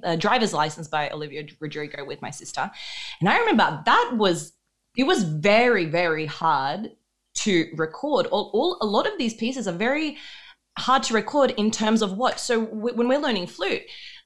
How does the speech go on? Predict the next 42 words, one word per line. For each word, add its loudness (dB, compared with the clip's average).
you 0
know, 4
of 0
course, -2
when -2
you -6
hear -2
about 0
auditions 2
taking -2
place -4
for -8
orchestras, -2
they 2
say, 0
"We 0
only 0
hear -4
one 2
bar 2
and -4
that's -4
enough." -10
Dum, 2
dum, 0
da, -4
dum, -2
dum. 2
When 6
they 6
hear 2
intonation, 2
sound, 2
breathing, -2
all 2
these -2
things -2
in 0
just 0
a -10
few 0
notes, -2